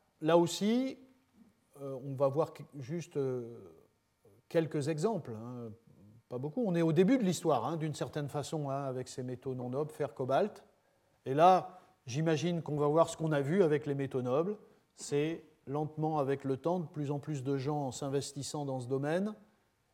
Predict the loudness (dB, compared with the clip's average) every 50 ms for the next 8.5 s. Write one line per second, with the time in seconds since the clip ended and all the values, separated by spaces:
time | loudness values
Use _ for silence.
0 | _ _ -6 -6 -4 0 2 4 4 6 6 4 4 2 2 0 2 2 2 2
1 | 2 -2 -6 -16 -20 _ _ _ _ _ _ _ -8 -6 -4 -4 -4 -4 -4 -4
2 | -6 -8 -10 -14 _ _ _ -4 -4 -4 -2 2 2 2 2 2 -2 -4 -4 -4
3 | -4 -2 -2 -2 -4 -4 -4 -4 -4 -6 -4 -4 -2 0 2 4 4 2 2 0
4 | -4 -4 -2 -2 -2 0 0 -2 -2 -2 -2 -2 -2 -2 -2 -2 -2 -2 -4 -6
5 | -8 -8 -10 -10 -8 -6 -6 -4 -4 -4 -4 -2 0 0 0 -2 -4 -8 -14 _
6 | _ _ _ _ _ _ _ _ -20 -18 -16 -14 -12 -12 -12 -12 -12 -14 -16 -10
7 | -4 -2 -2 -2 -2 -4 -8 -10 -14 _ _ _ _ _ _ _ _ -14 -10 -8
8 | -8 -6 -8 -8 -10 -10 -12 -12 -12